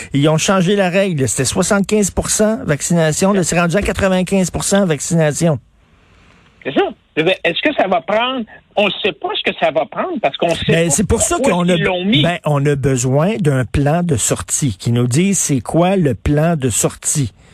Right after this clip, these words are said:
Speaker 2: Ben, ça,
Speaker 1: Puis
Speaker 2: c'est
Speaker 1: là,
Speaker 2: ça, je veux
Speaker 1: on
Speaker 2: dire,
Speaker 1: l'a
Speaker 2: ben,
Speaker 1: pas.
Speaker 2: ben, on l'a jamais eu, le plan de sortie.
Speaker 1: Non.
Speaker 2: Tu sais, moi, de, <laughs> au mois d'avril deux mille vingt, j'ai dit, euh, c'est bien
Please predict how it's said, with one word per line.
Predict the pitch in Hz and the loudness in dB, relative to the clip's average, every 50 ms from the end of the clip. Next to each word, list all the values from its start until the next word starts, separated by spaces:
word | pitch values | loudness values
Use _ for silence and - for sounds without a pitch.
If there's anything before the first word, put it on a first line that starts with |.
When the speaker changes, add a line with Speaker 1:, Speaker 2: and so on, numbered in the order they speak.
| - - - - - _ _ _ _ _ | -20 -20 -20 -20 -20 _ _ _ _ _
Speaker 2:
Ben, | - - - - | -14 -12 -6 -2
ça, | - | 0
Speaker 1:
Puis | 127 131 | 2 4
Speaker 2:
c'est | 135 | 4
Speaker 1:
là, | 170 214 | 2 2
Speaker 2:
ça, | 226 | 2
je | 226 | 2
veux | - | 2
Speaker 1:
on | 165 | 2
Speaker 2:
dire, | 180 185 175 156 | 2 2 2 2
Speaker 1:
l'a | 139 | 0
Speaker 2:
ben, | - - | 0 0
Speaker 1:
pas. | - 139 113 98 - _ - | -2 -2 -2 -4 -8 _ -6
Speaker 2:
ben, | - - - _ _ _ _ _ _ _ _ _ _ _ - - | -6 -6 -6 _ _ _ _ _ _ _ _ _ _ _ -4 -2
on | 131 | 0
l'a | 131 135 165 202 196 160 - - 170 | 2 2 2 2 0 0 0 0 0
jamais | 185 208 220 196 151 147 147 | 0 0 0 0 0 0 0
eu, | 170 240 311 | -2 -4 -6
le | 196 | -6
plan | - - 170 165 160 | -4 -2 -2 -2 -2
de | - | -2
sortie. | - 156 - - - - 135 127 | -4 -4 -4 -4 -6 -4 -2 0
Speaker 1:
Non. | 123 120 - | 0 0 -2
Speaker 2:
Tu | 180 | -4
sais, | 160 | -4
moi, | 185 233 | -2 -2
de, | 214 156 143 - - - - - | 0 0 0 -2 -4 -8 -8 -6
<laughs> | - - - 605 - 240 | -4 -2 -2 0 0 0
au | 190 185 | 0 0
mois | 180 214 240 196 | 0 0 0 0
d'avril | 180 170 160 151 156 143 165 190 240 240 170 | 0 0 0 0 -2 -2 -2 -2 -2 -2 0
deux | 143 175 165 | 0 0 0
mille | 160 147 139 123 | 0 -2 -2 0
vingt, | 196 220 180 | 0 0 0
j'ai | 151 143 117 | -2 -6 -4
dit, | 117 123 | -2 -2
euh, | - - 127 127 123 127 127 123 127 127 120 - _ _ _ _ _ _ _ _ - | 0 0 0 0 2 2 0 0 0 -2 -2 -6 _ _ _ _ _ _ _ _ -14
c'est | 117 220 - _ _ - | -14 -12 -14 _ _ -10
bien | 110 - 175 240 | -4 -2 -2 0